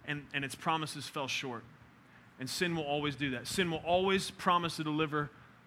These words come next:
more than it ever can. It's gonna promise joy. It's gonna promise relaxation. It's gonna promise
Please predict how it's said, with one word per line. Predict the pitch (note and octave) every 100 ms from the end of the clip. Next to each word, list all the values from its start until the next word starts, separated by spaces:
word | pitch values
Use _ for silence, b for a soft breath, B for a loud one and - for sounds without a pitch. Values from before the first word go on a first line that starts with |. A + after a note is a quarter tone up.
| -
more | C#3 D#3
than | D#3
it | D3
ever | C#3+ C3+
can. | B2+ C3+ A#2 G#2+ - - - - - - - - - -
It's | -
gonna | D#3+
promise | B2+ F3 D#3+ D#3+
joy. | B2+ D#3 E3
It's | C#3+
gonna | D3 B2+
promise | - D3+ D3+ D3
relaxation. | D#3 D3 C#3+ E3 D3 C#3+ C3+
It's | B2+
gonna | C#3
promise | - D#3 D#3 C#3 -